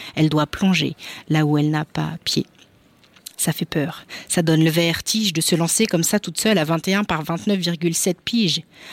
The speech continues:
Pour ne pas recto verser de larmes, elle prend une grande inspiration.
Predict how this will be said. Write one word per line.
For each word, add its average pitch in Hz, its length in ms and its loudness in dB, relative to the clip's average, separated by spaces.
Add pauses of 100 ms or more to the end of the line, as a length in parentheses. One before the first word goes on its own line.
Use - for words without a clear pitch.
(120)
Pour 185 120 2
ne 175 60 4
pas 185 180 2
recto 185 440 2
verser 175 380 0
de 175 80 0
larmes, 185 360 0 (280)
elle 170 140 4
prend - 240 -2
une 170 140 2
grande 170 400 -2
inspiration. 165 720 -4